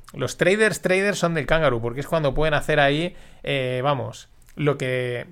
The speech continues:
pues muchas, muchas especulaciones. Pero bueno, nos quedamos con ello. Y seguimos con los políticos americanos. Joe Tax Biden, eh, porque le encanta también poner impuestos a todo,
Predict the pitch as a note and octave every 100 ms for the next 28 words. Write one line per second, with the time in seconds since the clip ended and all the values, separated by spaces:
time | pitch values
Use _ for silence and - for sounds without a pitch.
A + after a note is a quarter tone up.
0 | D#3+ C3+ D#3+ E3+ B2 - F3+ F3 C#3+ A#2+
1 | - B2 B2 G#2 C#3 A2+ - - A#2+ B2
2 | - _ G#3+ F#3 - - D#3 E3 F3 C3
3 | A#2 A2 B2+ F3 - - - - - -
4 | - - - - - - - - - -
5 | F#3 F3 E3+ E3+ D#3+ G3+ G#3+ G3 E3+ D3+
6 | - C#3 F#3 F3 D3+ C3+ E3+ D#3 A2 -
7 | C3+ E3 G3 G3+ G3+ - F3 F3 - -
8 | D3 E3 D3 A2+ G2+ A#2+ C#3+ A2+ G#2+ G#2
9 | - - - A2+ A2 A2 A#2 A2+ A#2 A2
10 | C3+ C#3+ C#3 C3 C#3 C#3+ C#3+ D3+ - -
11 | - D3+ C3+ C#3+ C#3+ D3+ C#3+ C3+ E3+ G#3